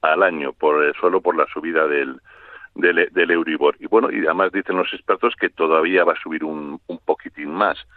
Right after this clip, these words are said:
Hablan de subidas algunos hasta casi un cuatro por ciento,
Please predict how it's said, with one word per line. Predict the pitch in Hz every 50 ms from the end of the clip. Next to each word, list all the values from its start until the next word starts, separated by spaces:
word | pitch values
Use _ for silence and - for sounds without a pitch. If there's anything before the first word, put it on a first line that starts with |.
| - - - _ _
Hablan | - 82 85 85 85
de | 82 85
subidas | - - 82 82 82 80 - 85
algunos | 82 - - 87 98 107 104
hasta | 95 - - 87
casi | - 90 - - 82
un | 78 -
cuatro | 78 80 78 - 73 -
por | 78 71 -
ciento, | - 95 92 85 - 71 67